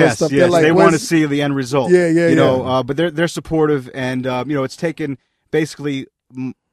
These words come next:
Speaker 1: I, I've put a lot of time into this, uh, other than being on, like, the showroom floor. I'll be in the warehouse when I should be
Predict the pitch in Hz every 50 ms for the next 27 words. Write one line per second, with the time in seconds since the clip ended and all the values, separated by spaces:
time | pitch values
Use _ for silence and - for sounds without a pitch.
0 | _ _ _ - 123 127 104 123 139 135 131 - 165 143 135 131 143 143 143 139
1 | 123 - - 143 143 139 131 127 120 - 139 139 - 143 131 127 123 117 - -
2 | _ _ _ _ _ _ - 113 - 139 139 135 139 131 123 127 113 120 135 135
3 | 131 127 123 123 117 - 117 - - 151 143 135 131 123 117 - - 147 131 123
4 | 120 127 135 131 123 120 123 131 139 135 127 117 117 - - 123 123 117 107 -
5 | 143 139 120 120 113 113